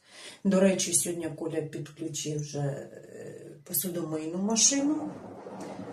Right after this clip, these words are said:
але щось її підключав, і там в нас забилася канавка. Тепер чистить, там сидить каналізацію.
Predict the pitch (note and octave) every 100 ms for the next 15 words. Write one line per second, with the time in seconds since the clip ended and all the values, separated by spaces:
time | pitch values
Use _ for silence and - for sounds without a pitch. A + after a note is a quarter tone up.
0 | - F#3 F3+ F3+ F3 E3 D#3 D3+ - -
1 | - - - - D#3+ D3 - D#3 - G3+
2 | - A3+ A#3 - D4 D4+ - G3 G3+ G3+
3 | F#3 F3 F3 E3 F#3 F3+ - - - D#3
4 | C#3 C#3+ - - - - F3 - - -
5 | - - - D#3 C#3+ - D3+ D3 D#3 E3
6 | F3 G#3+ - E4+ - C#4+